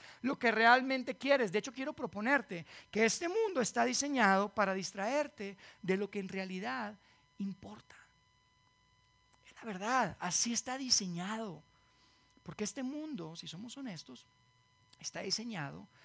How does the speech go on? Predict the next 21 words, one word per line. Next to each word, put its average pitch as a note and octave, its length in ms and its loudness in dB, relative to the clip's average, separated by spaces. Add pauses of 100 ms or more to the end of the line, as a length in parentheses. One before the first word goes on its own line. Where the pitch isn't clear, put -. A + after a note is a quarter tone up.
(280)
para D#3+ 180 -4
que E3 120 -8
tú G#3 260 -10
quieras A3+ 760 2 (800)
experiencias. - 1000 -6
Tú B3 120 -8
lo E4 60 -6
que B3 100 -12
quieres B3+ 240 -6
es A#3 100 -4
experiencias, E3 720 -6
experiencias F#3+ 680 -8
grandes, G3 520 -8 (200)
diferentes, E3 640 -8
memorables. D#3+ 500 -2
Tú C4+ 80 -8
lo D#4+ 80 -4
que C#4+ 80 -8
quieres B3+ 220 -8
son A#3+ 180 -6
upgrades. G3+ 520 -8